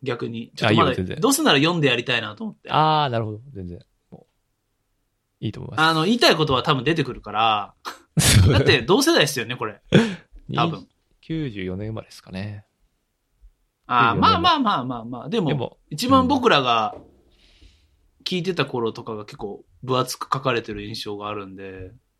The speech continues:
Speaker 1: そうっすね。なので、まあ、結論としては、人のセレクトに一生納得することは一生ないっていうことです。
Speaker 2: <laughs> まあまあまあまあね。
Speaker 1: そう。本当にそうだ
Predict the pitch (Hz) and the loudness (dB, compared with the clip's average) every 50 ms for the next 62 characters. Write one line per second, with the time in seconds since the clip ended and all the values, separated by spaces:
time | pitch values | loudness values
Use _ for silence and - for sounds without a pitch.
0 | _ _ _ _ _ - - 127 110 95 85 - - - - - 95 92 98 104 | _ _ _ _ _ -8 -4 -2 -2 -2 -2 -4 -8 -12 -10 -6 -4 -4 -2 -2
1 | 120 120 123 123 123 123 123 123 120 - _ _ _ _ _ _ _ _ - 117 | -2 -4 -4 -6 -6 -6 -8 -8 -10 -12 _ _ _ _ _ _ _ _ -4 -2
2 | 117 113 101 98 90 - - - 131 123 113 104 95 - - - _ _ _ - | -2 0 0 -2 -2 -4 -4 -2 0 2 2 2 0 -4 -8 -14 _ _ _ -6
3 | 143 - 180 196 208 185 - - - - 131 117 123 131 123 107 92 - - 147 | -4 -2 0 0 0 0 -2 -4 -2 0 2 2 4 4 2 0 -2 -4 -2 -2
4 | 151 147 - 156 151 147 - - - 101 92 92 - - 131 120 131 - - - | -2 0 0 0 0 -2 -2 -4 -4 -2 -2 -2 -4 -4 -4 -4 -4 -6 -8 -10
5 | - 117 120 - - - 123 - - 160 - - 123 - 107 98 101 101 - 104 | -8 -8 -8 -8 -10 -8 0 2 4 4 4 4 2 2 2 -2 -2 -2 -2 -4
6 | - - - 101 92 98 104 95 - - - - _ _ - - - - - _ | -2 -2 -2 0 0 0 -2 -2 -4 -10 -20 -20 _ _ -4 -4 -4 -4 -6 _
7 | _ _ _ _ _ _ - - - 269 - - - 170 190 - - 147 151 - | _ _ _ _ _ _ -10 -6 -4 -4 -4 -6 -8 -10 -10 -8 -6 -4 0 2
8 | 214 208 127 131 151 135 110 110 - 147 120 107 113 110 104 98 110 135 - _ | 2 2 2 2 2 2 2 2 2 0 0 0 -4 -8 -10 -12 -14 -18 -20 _
9 | _ _ _ - - - - - _ _ _ _ - - 110 98 113 117 - 120 | _ _ _ -18 -16 -16 -16 -16 _ _ _ _ -20 -14 -12 -12 -10 -10 -10 -10
10 | 107 - - 110 98 92 | -10 -8 -8 -8 -8 -10